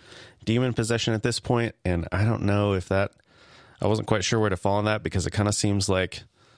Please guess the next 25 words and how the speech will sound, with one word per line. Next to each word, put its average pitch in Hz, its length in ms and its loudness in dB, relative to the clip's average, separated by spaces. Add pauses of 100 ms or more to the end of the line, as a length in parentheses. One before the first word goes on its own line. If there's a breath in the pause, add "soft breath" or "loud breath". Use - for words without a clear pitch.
(300 soft breath)
she 87 240 -2
sort 85 240 0
of 85 60 -2
took 95 220 0
a - 20 0
dark 90 260 0
path 90 260 0
after 98 420 0
her 107 180 0
father 104 380 0
died, 98 440 0
and 82 160 -2
so 78 460 0
I 82 140 0
don't 76 160 -2
know 76 300 0
exactly 78 360 -2
what 78 100 0
they 82 80 0
were 78 80 0
getting 80 220 0
at 80 140 -2
there. 80 180 0
You 76 120 -2
can 78 220 -4